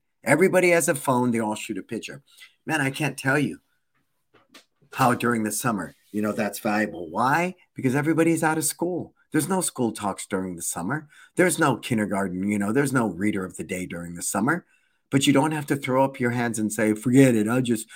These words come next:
hibernate until August." No way. So we connected with the Park and Rec, and we donate the cotton candy machine for that.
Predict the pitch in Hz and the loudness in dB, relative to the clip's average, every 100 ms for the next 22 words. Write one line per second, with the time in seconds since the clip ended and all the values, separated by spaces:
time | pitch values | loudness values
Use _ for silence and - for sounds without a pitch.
0 | - - 135 110 107 104 101 107 95 92 | -6 4 4 4 2 0 -4 -4 -4 -4
1 | 104 95 - - - 160 185 190 190 107 | -6 -6 -12 -16 -2 2 4 4 2 0
2 | _ _ _ _ _ _ - 117 123 165 | _ _ _ _ _ _ -2 0 0 -4
3 | - _ 107 120 - 123 110 131 110 113 | -16 _ 0 0 0 -2 -2 -2 -2 -2
4 | 123 113 120 165 139 87 98 - - - | -2 -2 -2 -2 -2 -4 -6 -12 -14 -4
5 | 113 117 107 - _ - 113 110 117 110 | 0 0 0 -8 _ -2 0 0 -2 -4
6 | - 107 110 135 180 170 95 - 90 90 | -4 -4 -4 0 0 0 -2 -4 -6 -10
7 | 104 _ - 139 160 180 139 | -14 _ -2 2 4 2 0